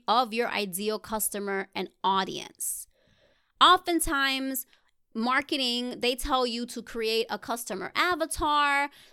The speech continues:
demographics, where they live, their age, how much they make, their relationship status, if they got kids. I'm skipping all that because I really do believe that the way to target and get people to buy so you monetize your creative talents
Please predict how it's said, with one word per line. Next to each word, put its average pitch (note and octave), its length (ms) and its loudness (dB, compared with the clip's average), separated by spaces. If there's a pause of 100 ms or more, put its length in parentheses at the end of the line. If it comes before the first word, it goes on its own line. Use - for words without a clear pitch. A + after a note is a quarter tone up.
demographics, C#4 1200 4
where A3 200 0
they F#3+ 180 -2
live, C#4 840 2
their F3 240 -4 (200)
age, C#4 600 0
how C#4 140 -2
much G#3 260 -6
they F3+ 140 -6
make, C#4 800 0
their G#3+ 120 -6
relationship C#4+ 680 -4
status, B3+ 480 -2
if G3+ 100 -8
they F#3+ 100 -6
got E3+ 280 -6
kids. D4+ 520 0 (600)
I'm D#4+ 240 8
skipping E4 420 0
all C#4 180 4
that A#3+ 220 2
because B3 260 -6
I A#3 80 0
really A#3+ 380 0
do C#4 160 -6
believe C4 460 -2
that G3+ 140 -4
the G3+ 100 -2
way B3+ 600 0
to D#4 640 -4
target C#4 680 0
and A3+ 140 -8
get B3 200 -4
people C4+ 380 -8
to B3 140 -8
buy A#3 320 0
so B3 160 -12
you G3+ 100 -8
monetize A#3+ 540 -6
your G3 80 -10
creative A#3+ 400 -4
talents A#3+ 500 -4